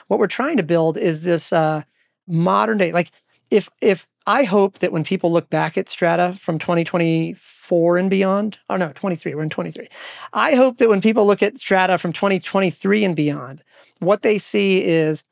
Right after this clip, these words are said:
me answering the question of, and us as a team answering the question of, what would a modern day R C M service or billing service look like if, number one, it had a deep understanding of today's technology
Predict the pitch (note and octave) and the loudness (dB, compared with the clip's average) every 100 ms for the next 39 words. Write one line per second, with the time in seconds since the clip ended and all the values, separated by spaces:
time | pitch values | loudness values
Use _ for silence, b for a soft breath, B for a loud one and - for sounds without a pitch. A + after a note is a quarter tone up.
0 | _ _ _ - E3 F#3 G#3 G3+ F#3 - | _ _ _ -4 0 2 2 0 -2 -2
1 | F#3+ F3 - F3 - E3 D#3 D#3 D#3 - | -2 -2 -2 -2 0 -2 -2 -4 -6 -4
2 | F#3+ A3 E3+ - G#3 D#3 - G#3 F3 E3 | 0 0 0 -4 -4 -4 -2 0 0 -2
3 | F3+ D#3+ F3+ - E3 - B B B F3 | -4 -4 -4 -4 -6 -8 B B B 0
4 | A#3+ D4 C4+ G#3 E3 F3 G3+ B3 A#3 F#3+ | 0 2 2 2 2 2 2 0 0 2
5 | E3+ E3 E3+ E3 _ _ _ _ _ _ | 2 0 -2 -10 _ _ _ _ _ _
6 | _ - F#3+ G3 - A3 G3 F#3 F#3+ - | _ -6 0 0 0 0 0 0 -2 0
7 | F#3 F3+ F3+ F3 - D#3+ D#3 F3 F3+ - | 2 2 4 2 0 -4 0 0 0 0
8 | F3 E3+ E3+ F3 F3 F3 D#3+ D3+ - A#3+ | -2 -2 -2 -2 0 -4 -4 -8 -2 2
9 | F#3+ A3 - _ F#3 F3+ F#3 G#3 D#3 E3 | 2 0 -12 _ -2 2 4 4 2 -2
10 | A#3 _ _ _ _ _ _ _ - F3+ | -6 _ _ _ _ _ _ _ -2 0
11 | F#3 D#3 F#3 G3+ G3+ F3+ E3 E3+ E3 E3+ | 0 0 0 0 0 -2 -2 -2 0 0
12 | D#3+ D#3+ D#3+ D#3 - E3 E3 D#3+ E3 F3 | -2 -2 -2 -2 -4 -4 -2 -2 -2 -2
13 | F3+ E3+ | -4 -6